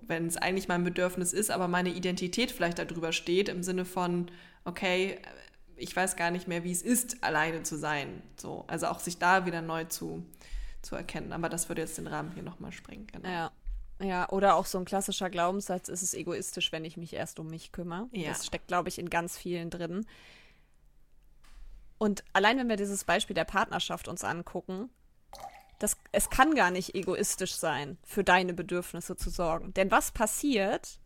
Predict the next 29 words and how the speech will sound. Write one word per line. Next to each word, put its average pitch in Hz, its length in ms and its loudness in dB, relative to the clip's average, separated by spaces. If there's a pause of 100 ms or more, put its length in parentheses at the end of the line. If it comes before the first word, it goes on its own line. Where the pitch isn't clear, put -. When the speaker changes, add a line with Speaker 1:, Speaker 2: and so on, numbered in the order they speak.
(140)
Speaker 2:
wenn 208 160 8
du 202 100 0
für 214 140 -2
deine 180 200 2
Bedürfnisse 196 460 -2
nicht 170 160 -6
sorgst? - 280 -6
Du 202 60 -4
flaumst 247 380 2
deinen 196 160 0
Partner - 400 -4
an. - 160 -12 (300)
Das - 200 -2
heißt, 220 420 4
dein 240 280 8
Umfeld, 220 580 0
in - 140 -8
Anführungsstrichen, 190 840 -4
leidet 208 480 6
darunter, 180 540 0
dass 180 180 -6
du 240 160 -4
dich 277 160 -4
nicht - 240 -6
um 214 100 -4
deine 185 240 -2
Bedürfnisse 247 500 -2
kümmerst. - 480 -12 (140)
Speaker 1:
Ja. 185 200 -6